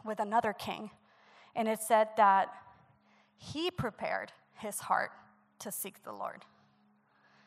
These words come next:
And then I saw it again, uh, recently in the book of Ezra, and our son's name is Ezra. And this is the verse,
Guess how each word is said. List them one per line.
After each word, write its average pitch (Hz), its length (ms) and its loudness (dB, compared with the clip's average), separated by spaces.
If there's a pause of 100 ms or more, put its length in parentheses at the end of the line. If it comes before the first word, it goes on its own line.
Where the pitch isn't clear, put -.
(400)
And 220 360 4 (140)
then 233 140 -2
I 233 60 0
saw 247 280 4
it 233 60 2
again, 226 460 -2 (800)
uh, 202 220 0
recently 214 640 -6
in 214 100 -6
the 208 60 -2
book 208 180 -6
of 196 120 0
Ezra, 196 500 4 (680)
and 208 260 -2
our 214 140 4
son's 233 420 0
name 190 280 -4
is 190 200 -10
Ezra. - 440 -4 (440)
And 226 140 -6
this 277 180 -4
is 247 120 -6
the 220 100 -2
verse, 214 500 -6